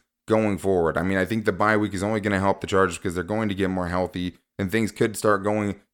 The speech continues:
differently for them given an extra week for preparation. But they're gonna be coming out against the New England Patriots, who obviously are very well coached and have been a really tough out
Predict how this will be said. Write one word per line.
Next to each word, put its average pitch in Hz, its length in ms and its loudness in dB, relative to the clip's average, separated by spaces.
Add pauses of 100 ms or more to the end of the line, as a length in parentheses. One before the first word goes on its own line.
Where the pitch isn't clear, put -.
differently 127 460 2
for 107 240 2
them 104 160 0
given 101 240 2
an 98 120 0
extra 95 300 -2
week 95 180 -2
for 95 100 -4
preparation. 90 600 0
But 113 280 2 (300)
they're 131 80 6
gonna 180 160 2
be 170 80 0
coming 165 240 2
out 151 120 4
against 139 240 0
the 127 60 0
New 127 160 4
England 127 280 0
Patriots, 117 480 0
who 101 100 2
obviously 101 560 0 (260)
are 107 140 8
very 110 320 6
well 98 220 4
coached 101 340 0
and 104 80 -2
have 98 120 -2
been 107 140 2
a 107 60 2
really 110 320 2
tough 110 260 0
out 107 240 2